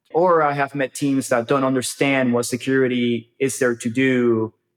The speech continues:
how can we help, and what does it mean for them? So clarifying those go a long way.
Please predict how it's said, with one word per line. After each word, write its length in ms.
how 180
can 160
we 140
help, 360
and 160
what 140
does 180
it 120
mean 180
for 220
them? 220
So 560
clarifying 880
those 600
go 200
a 20
long 340
way. 300